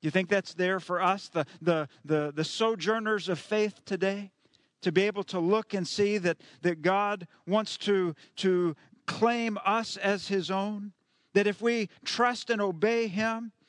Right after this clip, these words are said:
that we can humbly ins-, insert our own names. "I am the God of," and put in your name. Just as he was the God of Abraham,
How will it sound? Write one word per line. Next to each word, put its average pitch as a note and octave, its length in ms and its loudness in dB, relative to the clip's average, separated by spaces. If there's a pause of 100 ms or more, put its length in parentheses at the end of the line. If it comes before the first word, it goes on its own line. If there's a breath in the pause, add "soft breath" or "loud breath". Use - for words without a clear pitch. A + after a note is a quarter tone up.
(480 soft breath)
that F3 100 4
we A3 160 2
can G3+ 160 0
humbly A3+ 640 2
ins-, F#3 500 -6
insert A3 480 0
our G#3+ 200 0
own A#3 280 -4
names. B2 640 -4 (600)
"I G3 540 0
am F#3+ 440 -2
the C#3 120 -4
God F3 640 -2 (160)
of," E3 640 -4 (480)
and C3 100 -14
put D#3 160 -4
in D3+ 140 0
your D3 100 -2
name. C3+ 300 -6 (640)
Just D3+ 240 -6
as D#3 120 -2
he E3+ 100 4
was E3+ 180 -2
the E3 80 -4
God E3+ 280 2
of F3+ 100 -2
Abraham, C3+ 560 -4